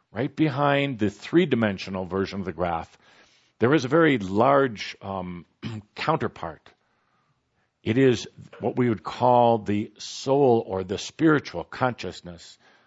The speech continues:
of the angelic part of yourself that is not embodied or conscious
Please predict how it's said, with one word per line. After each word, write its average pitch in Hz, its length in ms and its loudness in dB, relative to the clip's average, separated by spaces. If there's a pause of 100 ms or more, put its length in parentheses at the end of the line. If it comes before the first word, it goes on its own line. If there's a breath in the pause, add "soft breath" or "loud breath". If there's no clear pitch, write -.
(120)
of 85 160 -10
the 101 140 0
angelic 101 720 0
part 147 380 2
of 127 120 -4
yourself 117 720 -4 (400)
that 80 100 -20
is 90 200 -6
not 120 560 0
embodied 117 760 2
or 107 140 -2
conscious - 800 -6